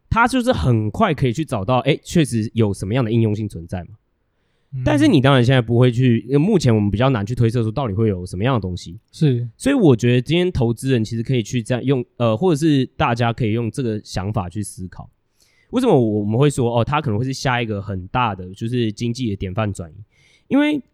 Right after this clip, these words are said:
Speaker 1: 它有很大的庞大的潜在的，呃，创新会从这边出现。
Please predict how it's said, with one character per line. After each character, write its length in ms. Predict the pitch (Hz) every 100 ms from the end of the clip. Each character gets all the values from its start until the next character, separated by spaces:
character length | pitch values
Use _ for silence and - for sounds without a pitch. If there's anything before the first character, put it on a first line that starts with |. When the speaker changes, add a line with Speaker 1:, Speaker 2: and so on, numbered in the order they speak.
| _ _ _ _ _ _ _
Speaker 1:
它 340 | - 240 247 269 _ _ _ _ _ _
有 160 | 135 147
很 200 | 143 110
大 160 | 160
的 100 | 131
庞 220 | 107 110 110
大 160 | 131
的 180 | 101 95
潜 220 | - 92
在 180 | 123 113
的， 240 | 95 92 87
呃， 240 | - 104 95
创 300 | - 170 117
新 200 | 120 113
会 100 | 135
从 180 | - 92
这 80 | 104
边 140 | 101
出 180 | - 90
现。 200 | -